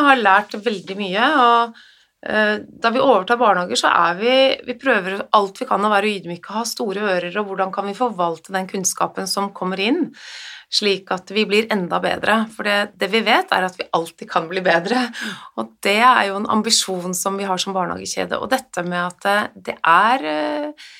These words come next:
gullet finnes der ute, det må vi forvalte til beste for barna, da.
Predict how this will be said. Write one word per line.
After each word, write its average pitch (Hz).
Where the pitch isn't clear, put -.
gullet 190
finnes 214
der 190
ute, 226
det 202
må 185
vi 185
forvalte 185
til 214
beste -
for 190
barna, 165
da. 240